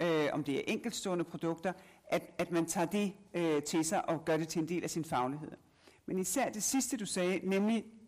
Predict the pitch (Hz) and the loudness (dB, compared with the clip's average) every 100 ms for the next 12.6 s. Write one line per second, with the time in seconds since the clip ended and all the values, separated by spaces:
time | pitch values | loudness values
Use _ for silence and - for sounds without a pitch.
0 | _ 175 180 190 - 196 202 185 196 269 | _ -4 -2 -4 -2 -2 0 0 2 2
1 | 269 - - 220 220 214 202 - - - | 2 -2 -2 -2 -2 -2 -4 -6 -20 -20
2 | - _ _ _ _ 196 170 269 269 226 | -20 _ _ _ _ -2 2 2 4 4
3 | 180 180 175 - 233 202 - - 202 220 | 2 -2 -4 0 0 -2 -6 -6 -2 2
4 | 208 185 - - - _ _ _ _ _ | 2 2 -4 -20 -20 _ _ _ _ _
5 | - 226 247 233 160 156 151 - 139 175 | 0 2 2 2 2 2 2 -2 0 0
6 | - - - - _ _ _ _ _ _ | -2 -10 -12 -16 _ _ _ _ _ _
7 | _ _ - - 185 247 262 214 - 185 | _ _ -16 0 2 4 2 0 0 -2
8 | - - 180 160 - 175 165 - - - | -2 -2 0 0 0 0 0 -6 -20 -10
9 | - 247 - - - 185 156 - - 269 | -4 -2 -2 -8 -4 -2 -2 -4 -2 0
10 | 269 - - 147 196 - 196 - - - | 0 -6 -2 0 0 0 -4 -4 -12 -20
11 | - - 185 185 185 220 165 165 185 - | -8 -2 0 4 4 4 4 2 0 -4
12 | - 196 - - 185 | -4 -4 -4 -4 -4